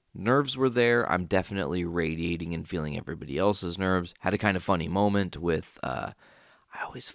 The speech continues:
fuck up her name, but Miranda's little daughter, who was the flower girl, had a little moment and cried and didn't wanna walk down, and it was, it, it happens. Kids are kids. And, uh, it took,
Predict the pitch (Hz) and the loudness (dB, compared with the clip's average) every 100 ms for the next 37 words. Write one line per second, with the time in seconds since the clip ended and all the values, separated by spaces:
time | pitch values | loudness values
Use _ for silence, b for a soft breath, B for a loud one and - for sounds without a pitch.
0 | 294 _ - - - - 131 120 101 101 | -14 _ -18 -8 -8 -4 -4 -2 0 2
1 | 104 90 87 - - - _ _ b b | 0 0 -4 -10 -16 -18 _ _ b b
2 | b - 90 90 90 92 90 87 92 101 | b -10 -4 0 2 2 0 -2 -2 -4
3 | 110 90 78 80 87 104 104 - 85 87 | 0 2 2 2 -2 -4 -10 -6 -4 -4
4 | 95 - 87 87 87 - 85 90 - - | -6 -6 -4 -4 -8 -4 -4 -4 -8 -10
5 | 87 82 82 98 87 85 90 90 82 82 | -8 -6 -6 -6 -4 -2 -2 -2 -6 -14
6 | - 90 80 80 101 90 85 b b b | -10 -6 -4 -4 -6 -10 -14 b b b
7 | b b - - 90 92 90 90 92 98 | b b -16 -10 -4 0 4 6 6 4
8 | - 98 87 85 98 107 85 78 - 87 | 0 2 2 4 2 2 0 -2 -4 -4
9 | 82 - - - _ _ _ _ _ - | -4 -6 -8 -12 _ _ _ _ _ -12
10 | - - 117 95 95 - 117 113 - 120 | -10 -2 0 0 0 0 -2 -2 -2 -2
11 | 120 107 107 107 131 - - b b b | -2 -4 0 -2 -4 -14 -16 b b b
12 | b b b b b _ _ - 98 90 | b b b b b _ _ -2 0 2
13 | 87 85 80 - 87 82 85 85 87 - | 0 -4 -6 -6 -2 -2 -2 -4 -6 -4
14 | 87 - - 87 | -6 -4 0 0